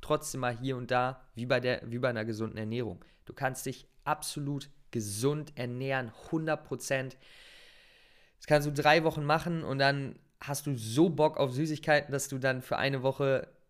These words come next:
nur Süßigkeiten isst. Als Beispiel. Und deswegen ist es, kann es sinnvoll sein zu sagen, okay, ich, ich baue hier und da kleine Naschereien, kleine Süßigkeiten ein,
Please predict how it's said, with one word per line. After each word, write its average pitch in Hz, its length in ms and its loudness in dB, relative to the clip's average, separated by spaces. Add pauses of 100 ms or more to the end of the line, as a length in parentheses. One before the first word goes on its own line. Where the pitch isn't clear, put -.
nur 123 140 -2
Süßigkeiten 120 560 -4
isst. - 260 -14 (640)
Als 101 160 -2
Beispiel. 110 580 2 (120)
Und 110 160 -4
deswegen 120 320 0
ist 117 180 -6
es, - 380 -6
kann 117 180 -2
es 113 120 -8
sinnvoll 123 360 -2
sein 104 280 -2
zu - 120 -10
sagen, 101 280 0
okay, 101 220 -4
ich, 107 220 -6 (640)
ich - 240 -8
baue 120 260 4
hier 139 300 0
und 113 180 -6
da 120 320 2 (220)
kleine 117 600 0 (100)
Naschereien, 113 600 0
kleine 113 280 -2
Süßigkeiten 113 680 -4
ein, 110 380 -4